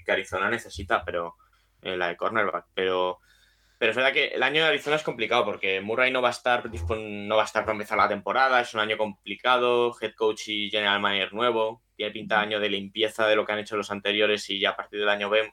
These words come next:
del año que viene vemos, pero si son capaces el año que viene de plantarse con dos primeras rondas, eh, bueno, habría que valorarlo. Yo no es, yo no estaría cien por, cien por cien cerrado a Anderson y,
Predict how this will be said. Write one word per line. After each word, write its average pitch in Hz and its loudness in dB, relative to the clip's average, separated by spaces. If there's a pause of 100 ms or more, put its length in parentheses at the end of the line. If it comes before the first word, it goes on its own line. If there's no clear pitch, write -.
(140)
del 104 -2
año 104 -4
que 110 -2
viene 104 0
vemos, 110 0
pero 101 -4 (480)
si 117 -12
son 107 -2
capaces 113 0
el 107 0
año 107 -2
que 101 0
viene 104 2
de 101 -4
plantarse 101 0
con 101 -4
dos 98 -4
primeras 98 0
rondas, 101 0 (640)
eh, 90 2 (460)
bueno, 98 -8 (200)
habría 98 0
que 110 0
valorarlo. 95 2
Yo 107 0
no 123 2
es, - -4 (460)
yo 110 -4
no 127 0
estaría 110 2
cien - -6
por, - -12
cien 110 0
por 107 2
cien 104 -4
cerrado 101 2
a 95 6
Anderson 98 -4
y, 92 -4